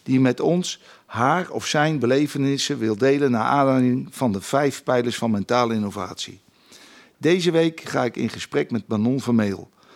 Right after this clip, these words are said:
medeoprichter en eigenaar van Checkmark,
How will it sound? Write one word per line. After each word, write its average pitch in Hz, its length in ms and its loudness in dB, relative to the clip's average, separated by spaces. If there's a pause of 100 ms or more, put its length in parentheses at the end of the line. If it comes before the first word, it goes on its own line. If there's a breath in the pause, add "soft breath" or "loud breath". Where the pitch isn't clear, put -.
(200 soft breath)
medeoprichter 143 1040 0
en 113 260 -4
eigenaar 135 440 0
van 107 160 -8
Checkmark, 95 680 -6